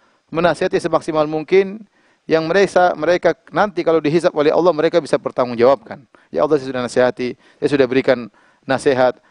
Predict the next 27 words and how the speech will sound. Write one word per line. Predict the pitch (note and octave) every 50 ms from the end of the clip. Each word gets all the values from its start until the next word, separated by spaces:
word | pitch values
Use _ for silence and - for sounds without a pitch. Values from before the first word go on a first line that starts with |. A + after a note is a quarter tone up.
| _
saya | - - C#3+ -
sudah | C#3 C3+ B2+
berikan | B2+ C3+ C3+ - C#3 C3 A#2+ -
penuhi | C3 C3+ C3+ B2+ -
keperluan | B2 - C3 B2 B2+ B2+ B2 B2
mereka, | A#2+ C3 C3+ B2+ - C3 B2+ B2 -
tapi | C#3+ C#3+ C3
mereka | C3 C3+ C3+ C#3 C3
tetap | A#2+ C3 B2
tidak | - C3 B2 - - - -
menurut, | - B2+ A#2+ - B2 B2 B2 B2+ C#3 C#3 C#3+ C3+ C3+ C3+
mereka | - B2 C3 C3 B2+ B2+ A#2+
tetap | C#3 A#2+ A2+
membanggang, | A#2 B2+ C3+ C3+ C3+ C3 A#2+ B2
mereka | C3 C3 C#3+ C3+ B2
tetap | - B2+ A#2+ _
kafir, | - - C#3+ C3 - C#3+ B2
mereka | C3 C3 B2 C#3 -
tetap | - B2 -
musyrik, | C3+ C#3+ C3 - C3 B2+
mereka | C3+ C3 C3+ C3+ C#3
tetap | - C3+ A#2+
bermaksiat." | A#2+ B2 B2 A#2+ A2+ - D#3 D3+ C#3 - _ _ - - - - - _ _
Kalau | - G#3 A#3+ C4 A#3
seorang | - A#3 A3+ A#3 A#3 G3+ F3
sudah | F3 F3+ E3+ D#3+
menyampaikan | D#3 D#3 D#3 D3+ D3 C#3 F#3 F3+ - D#3 C#3 C3 C3